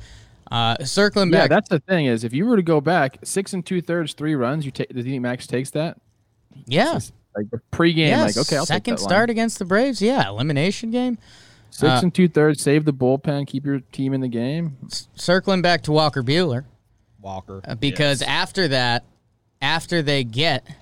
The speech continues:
Speaker 1: to Max Fried, the Braves come up, they load the bases, three straight singles. Walker has been sitting at ninety-six, ninety-seven, and I'm, I'm now stealing from Jason Stark,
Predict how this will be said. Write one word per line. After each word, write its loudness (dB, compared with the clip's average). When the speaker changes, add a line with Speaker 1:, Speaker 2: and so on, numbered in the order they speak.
Speaker 1:
to -2
Max 0
Fried, 0
the -6
Braves 0
come 0
up, 0
they -4
load 0
the -2
bases, -4
three -2
straight 0
singles. -2
Walker 4
has 4
been -2
sitting 0
at -2
ninety-six, 0
ninety-seven, 0
and 0
I'm, -2
I'm -2
now -2
stealing -4
from -6
Jason -4
Stark, -2